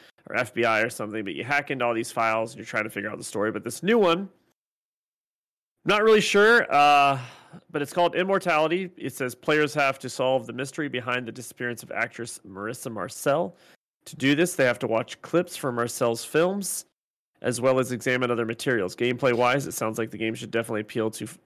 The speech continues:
fans of Her Story and Telling Lies. So, yeah, it's probably lo-, like you go back and you scroll through and you watch clips, and then you, but it's all, like, live action, and then based on the choices you make,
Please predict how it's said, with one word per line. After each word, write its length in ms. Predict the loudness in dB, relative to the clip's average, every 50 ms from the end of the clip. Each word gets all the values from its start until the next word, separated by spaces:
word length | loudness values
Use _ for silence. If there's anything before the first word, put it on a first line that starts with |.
| _ _
fans 360 | -6 -2 -2 0 0 -2 -2 0
of 240 | -2 -2 -2 -6 -14 -14
Her 200 | -8 -8 -6 -6
Story 340 | -4 0 2 2 2 2 0
and 120 | -2 -4 -2
Telling 240 | -2 -2 -2 0
Lies. 240 | 0 0 0 -2 -2
So, 280 | 0 2 2 2 2 0 -6 -12 -20 -20 -20 _ _
yeah, 140 | 2 4 4
it's 100 | 2 2
probably 300 | 2 4 4 6 6 6
lo-, 200 | 6 4 4 4
like 260 | 4 2 2 2 2
you 120 | 2 2 4
go 160 | 6 4 4
back 320 | 6 6 4 4 4 2
and 80 | 0 -4
you 60 | -8
scroll 320 | -8 -6 -4 -2 -2 -2 -2
through 320 | -2 -4 -2 -2 -2 -2
and 80 | -2 -4
you 80 | -4
watch 260 | -4 -4 -4 -4 -8
clips, 500 | -8 -4 0 0 2 2 0 -2 -4 -8
and 120 | -8 -8 -6
then 80 | -6
you, 160 | -6 -8 -6 -4
but 160 | -4 -4 -4
it's 120 | -2 0
all, 160 | 2 4 4
like, 280 | 4 4 4 2 0 -4 -10 -6
live 320 | -2 0 2 4 4 4
action, 580 | 2 2 0 0 -2 -4 -4 -4 -6 -8 -12 -16 _ _ _ _ _ _ _ _ _ _
and 100 | -2 0
then 120 | 0 0 0
based 260 | 0 0 0 0 -2
on 100 | -4 -2
the 80 | -4 -4
choices 400 | -4 -4 -4 -4 -4 -8 -8 -8
you 100 | -6 -4
make, 500 | 0 2 4 4 4 2 0 -4 -12